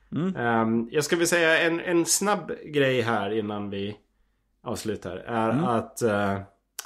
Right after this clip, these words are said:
Speaker 2: jag har, eh, ersatt min trasiga Windows-dator, eh,
Speaker 1: Mhm.
Speaker 2: äntligen. <laughs>
Speaker 1: Med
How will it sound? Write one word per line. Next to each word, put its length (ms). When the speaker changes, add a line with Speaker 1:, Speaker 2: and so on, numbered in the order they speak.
Speaker 2:
jag 120
har, 440
eh, 340
ersatt 480
min 260
trasiga 560
Windows-dator, 840
eh, 360
Speaker 1:
Mhm. 300
Speaker 2:
äntligen. 540
<laughs> 960
Speaker 1:
Med 120